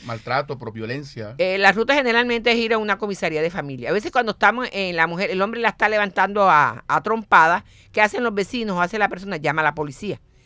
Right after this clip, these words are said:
Speaker 2: Ahí es donde debe activarse inmediatamente la ruta. Pero hay mujeres que no, que, que no, que no hagan eso, que, que ese problema va, va, pero realmente desde ahí debiera iniciarse enseguida el, eh, la, la ruta. Pero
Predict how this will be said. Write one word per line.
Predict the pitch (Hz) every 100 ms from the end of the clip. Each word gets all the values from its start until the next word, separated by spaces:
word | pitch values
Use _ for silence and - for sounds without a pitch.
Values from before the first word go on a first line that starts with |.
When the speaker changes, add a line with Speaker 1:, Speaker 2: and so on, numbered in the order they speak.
| _ - -
Speaker 2:
Ahí | 170 214
es |
donde | 247 208
debe | 170
activarse | 175 170 160 147 180
inmediatamente | 165 147 135 127 147 147 151
la | 139
ruta. | 160 202 - - _ - -
Pero | - 185
hay | 190
mujeres | 220 233 233
que | 196
no, | 226
que, | 359 185 160
que | 170 160 151
no, | 185 220
que | 202 175
no | 160
hagan | 175 170 175
eso, | 254 240 180
que, | 156 139 - -
que | - 175
ese | 185
problema | 175 170 170
va, | 165 160 156
va, | 160 160 147 - - -
pero | 196 175
realmente | 180 180 202 208 233
desde | 196
ahí | 151 175
debiera | 220 180 175
iniciarse | 180 165 160 147 180
enseguida | 160 147 139 160
el, | 160 127 98 - _
eh, | - 131 110
la, | 117
la | 131
ruta. | 127 185 196 131
Pero | 151 139